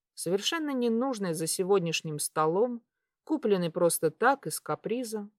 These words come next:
он медленно увядал в тепле. Наташа остановилась, отодвинула в сторону сковороды и кастрюли,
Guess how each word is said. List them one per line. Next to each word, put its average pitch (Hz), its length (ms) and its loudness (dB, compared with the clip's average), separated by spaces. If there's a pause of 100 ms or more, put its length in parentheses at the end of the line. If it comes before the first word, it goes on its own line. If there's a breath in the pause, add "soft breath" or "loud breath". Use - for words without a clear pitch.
(120)
он 165 240 -2
медленно 247 500 0
увядал 160 540 -2
в - 120 -16
тепле. 151 500 -12 (1400)
Наташа 180 460 0
остановилась, 165 800 -2
отодвинула 170 680 0
в - 80 -10
сторону 165 480 0
сковороды 180 760 2
и - 20 -4
кастрюли, 202 800 -2